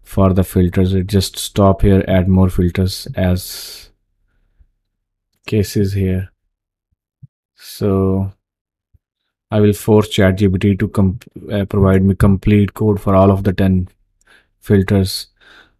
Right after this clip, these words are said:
I have added a drop-down menu to allow user to select filter from the list. Right now, there are three filters. You can add more filters by expanding the apply filter function.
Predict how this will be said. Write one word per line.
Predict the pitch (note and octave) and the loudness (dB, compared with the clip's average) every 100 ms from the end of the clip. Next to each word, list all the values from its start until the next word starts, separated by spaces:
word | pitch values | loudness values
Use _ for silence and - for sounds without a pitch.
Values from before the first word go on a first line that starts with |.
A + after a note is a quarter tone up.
| - | 0
I | A#2+ | 4
have | A#2 A2 | 4 4
added | G#2 G2+ G#2 | 4 4 2
a | |
drop-down | F#2 G2+ G2 G#2+ G2+ | 4 2 2 2 4
menu | F#2+ F#2+ | 4 2
to | G2+ | 2
allow | F#2+ F#2+ | 4 4
user | F#2+ F#2 F#2 | 4 2 2
to | G2+ | 0
select | - F#2+ - | -2 -4 -2
filter | - F#2 G2 | -2 0 -2
from | - G2 | -2 0
the | F#2 | 0
list. | F2+ G#2+ A2 | 2 0 0
Right | G2+ F#2+ G2 | 0 0 0
now, | G2 | -2
there | F#2 F#2+ | 0 0
are | F#2 | 0
three | - G#2+ | 0 -2
filters. | G2 G2 F#2+ G2+ - - _ - _ - | 2 0 0 -2 -4 -16 _ -20 _ -2
You | |
can | G#2+ | 2
add | G2 | 4
more | G2 G2+ | 4 2
filters | G2+ F#2+ G2 F#2+ | 2 2 2 2
by | G2 | 2
expanding | F#2+ - - F#2 F#2 F#2 | 2 -2 -2 2 2 2
the | F#2 | 2
apply | F2+ - F2+ F2+ | 0 0 -2 -2
filter | F#2 F2 F#2 | -4 -4 -4
function. | - F2+ - F2+ | -4 -6 -4 -8